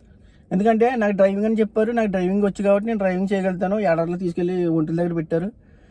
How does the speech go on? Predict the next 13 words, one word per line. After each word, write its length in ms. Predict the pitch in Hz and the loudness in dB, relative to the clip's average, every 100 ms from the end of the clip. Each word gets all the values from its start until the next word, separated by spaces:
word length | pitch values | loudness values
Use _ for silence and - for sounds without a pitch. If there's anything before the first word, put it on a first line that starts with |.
| - - - | -20 -18 -4
ఇది 240 | 156 165 | 0 2
కాదు 180 | 170 180 | 2 0
నా 160 | 175 170 | 0 0
పని 260 | 160 165 | 2 0
అంటే 360 | 180 160 190 349 - - - - - | 2 0 -2 -6 -10 -20 -20 -14 0
అది 200 | 175 226 | 0 4
వేరే 220 | 220 233 | 4 4
సెక్షన్. 260 | 233 - 196 | -2 -2 0
ఎందుకంటే 400 | 196 214 247 214 | 2 0 0 -2
ఏజెంట్ 340 | 190 196 220 | 0 0 0
మోసం 340 | 196 165 175 | 2 0 0
చేశాడు 240 | 196 185 160 | -2 -2 0
కాబట్టి 520 | 147 143 151 - 349 | 2 2 -2 -4 -8